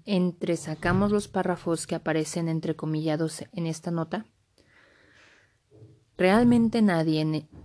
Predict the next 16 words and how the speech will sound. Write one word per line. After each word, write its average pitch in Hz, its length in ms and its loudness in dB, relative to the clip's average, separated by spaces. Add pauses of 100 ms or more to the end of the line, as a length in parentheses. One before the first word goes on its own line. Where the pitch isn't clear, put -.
(580)
en 180 180 2
el 170 140 0
radio 180 340 6
de 202 80 4
la 190 100 2
novela 160 500 0
podría 175 520 0
compararse 170 920 -4
ni 180 160 0
aún 180 340 0
de 202 100 2
lejos 165 520 -2
como 160 280 -4
psicólogo 165 640 0
con 170 160 0
Dostoyevsky. 151 840 -2